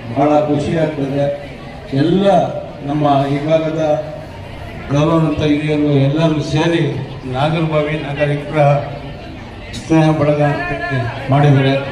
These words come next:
ಬಹಳ ಖುಷಿ ಆಗ್ತದೆ. ಇದು ಒಂದು ಉತ್ತಮವಾದಂಥ ಕಾರ್ಯಕ್ರಮ.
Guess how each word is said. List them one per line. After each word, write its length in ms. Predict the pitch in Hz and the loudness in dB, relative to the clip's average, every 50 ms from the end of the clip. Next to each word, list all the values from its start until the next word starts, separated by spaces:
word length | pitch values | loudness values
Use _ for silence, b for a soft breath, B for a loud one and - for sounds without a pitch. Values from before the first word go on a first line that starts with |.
| - - - - 131 | -8 -8 -8 -6 -2
ಬಹಳ 140 | 127 135 151 156 151 147 | 0 2 2 2 2 2
ಖುಷಿ 220 | 143 139 - - 175 165 | 0 -2 -2 2 2 2
ಆಗ್ತದೆ. 380 | 156 147 135 143 139 135 147 147 143 - - - - - - - - - - - 135 139 | 2 2 0 -2 -2 -2 -2 -2 -4 -4 -8 -10 -12 -12 -14 -14 -14 -14 -10 -4 -2 0
ಇದು 120 | 139 151 156 151 | 2 2 2 2
ಒಂದು 200 | 147 147 147 151 151 147 139 123 - 113 - - - - - - 151 | 2 2 2 2 2 0 0 0 -2 -4 -6 -10 -12 -12 -8 -6 -6
ಉತ್ತಮವಾದಂಥ 680 | - - 165 170 165 160 151 143 139 139 139 131 - 143 143 135 131 127 - - - - - - - - - - - - 139 | -2 -2 0 0 2 2 2 0 0 0 -2 -2 -2 -2 -2 -2 -2 -2 -4 -6 -8 -10 -12 -12 -12 -12 -12 -12 -8 -6 -2
ಕಾರ್ಯಕ್ರಮ. 440 | 143 147 147 143 147 139 135 139 | 0 0 0 0 -2 -2 -4 -4